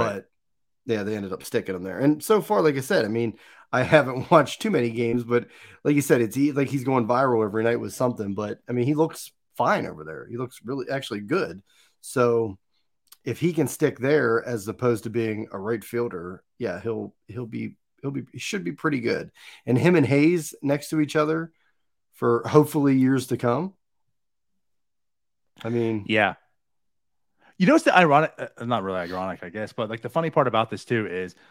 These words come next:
Speaker 2: like, I said this a few times, if, if you're gonna have a shortstop who's a unicorn like O'Neill Cruz, and, like, you can find so much value in having what he could be as a prospect at short,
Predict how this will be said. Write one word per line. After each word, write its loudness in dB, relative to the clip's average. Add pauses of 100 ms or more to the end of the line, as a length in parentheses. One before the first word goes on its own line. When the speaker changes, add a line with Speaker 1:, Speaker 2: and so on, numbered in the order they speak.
(120)
Speaker 2:
like, -4
I 8
said 2
this -2
a -8
few -2
times, -4 (720)
if, 0 (220)
if -2
you're 0
gonna 4
have 6
a 0
shortstop -6 (880)
who's -4
a -10
unicorn -2 (200)
like -6
O'Neill -2
Cruz, -16 (160)
and, -4
like, -6
you -8
can -12
find 0
so 0
much 4
value 6
in -6
having -2
what 0
he 0
could -2
be 0
as -8
a -10
prospect -4
at -8
short, -2